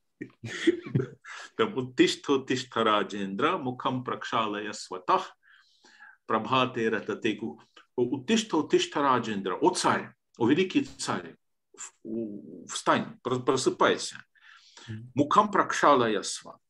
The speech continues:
Speaker 1: В-, «Вымой своё лицо». Это был, ну, как бы поэт, который хотел стать придворным поэтом, и ему царь задал задание, ну, вот разбудить его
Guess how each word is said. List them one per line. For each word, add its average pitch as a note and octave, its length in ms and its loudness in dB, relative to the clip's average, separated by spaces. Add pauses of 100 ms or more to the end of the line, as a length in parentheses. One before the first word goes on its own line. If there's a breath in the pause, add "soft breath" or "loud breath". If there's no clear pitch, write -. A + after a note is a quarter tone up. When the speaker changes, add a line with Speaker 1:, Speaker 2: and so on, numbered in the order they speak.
(380 soft breath)
Speaker 1:
В-, B2+ 680 2
«Вымой F#3 300 8
своё D3 300 6
лицо». C#3 320 2
Это G#2 160 -4
был, C3 360 2
ну, A#2 720 -4 (180)
как G2 160 -4
бы G2+ 140 -6
поэт, G#3 240 4
который C3+ 360 -2
хотел A#2 300 -2
стать G2+ 280 -2
придворным G2+ 500 -2
поэтом, G3+ 400 2
и C3+ 80 -4
ему B2 720 -4
царь D3 220 0
задал A#2+ 460 -2 (260 soft breath)
задание, F#3+ 540 0
ну, D3+ 180 -6
вот C#3+ 180 -6
разбудить C3+ 540 -4
его A#2 340 -2